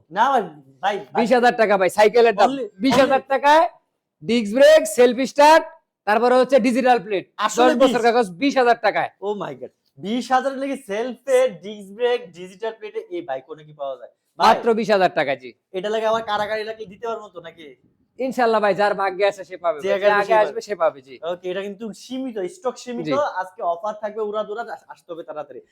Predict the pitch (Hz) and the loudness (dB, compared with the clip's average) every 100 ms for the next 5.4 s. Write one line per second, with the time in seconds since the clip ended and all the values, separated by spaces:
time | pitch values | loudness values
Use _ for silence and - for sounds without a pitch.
0 | _ 214 214 175 - _ 190 233 - 220 | _ -4 -4 -4 -12 _ -6 -6 -6 -10
1 | 202 185 175 170 175 170 160 156 180 196 | -10 -6 -6 -6 -10 -16 -16 -12 -12 -10
2 | 190 160 170 165 175 170 _ 180 196 339 | -12 -8 -8 -8 -14 -16 _ -14 -14 -14
3 | _ _ _ 160 160 160 165 135 156 185 | _ _ _ -12 -10 -10 -10 -8 -8 -8
4 | 190 185 165 143 220 277 175 226 196 - | -10 -10 -14 -14 -8 -2 4 4 4 2
5 | 147 208 226 180 | -4 0 0 -2